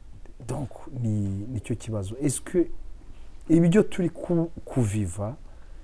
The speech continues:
biratubera experience twubakiraho koko?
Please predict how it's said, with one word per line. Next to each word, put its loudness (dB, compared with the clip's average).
biratubera 8
experience 2
twubakiraho 6
koko? 2